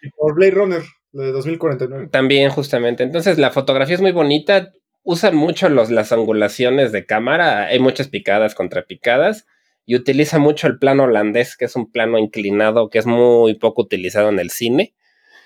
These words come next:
Speaker 2: pero
Speaker 1: Sí.
Speaker 2: que aquí lo utilizan bastante para generar tensión. Entonces, está, está muy, muy, muy padre y, y bueno, sí. Sobre todo las actuaciones sí, sí valen mucho la pena.
Speaker 1: Ok.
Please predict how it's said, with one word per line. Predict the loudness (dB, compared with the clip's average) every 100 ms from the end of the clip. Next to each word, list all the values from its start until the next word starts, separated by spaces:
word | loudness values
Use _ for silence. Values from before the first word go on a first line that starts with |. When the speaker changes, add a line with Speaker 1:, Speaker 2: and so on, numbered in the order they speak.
| _ _ _
Speaker 2:
pero | -2 2 2 2
Speaker 1:
Sí. | 0
Speaker 2:
que | -2
aquí | 2
lo | 2 2
utilizan | 0 -2 0 0
bastante | 0 -2 -2 0 -2
para | -2 -4
generar | -2 0 2 2 0
tensión. | -2 -2 -2 -2 -4
Entonces, | -6 -4
está, | 0 2
está | 2 -2
muy, | 0 0 0 2
muy, | 4
muy | 4 4
padre | 0 2 -2
y, | -2 -8
y | _ -8
bueno, | -8 -10 -14
sí. | -16 -16 _ _
Sobre | 0 2
todo | 2
las | 0 -2
actuaciones | -4 -2 0 2 2 2 0
sí, | -2 -2 -2
sí | -2
valen | 0 0
mucho | 0 -2 -4
la | -10
pena. | -6 -6 -6 -14 _ _ _ _ _ _ _ _ _ _ _ _
Speaker 1:
Ok. | -10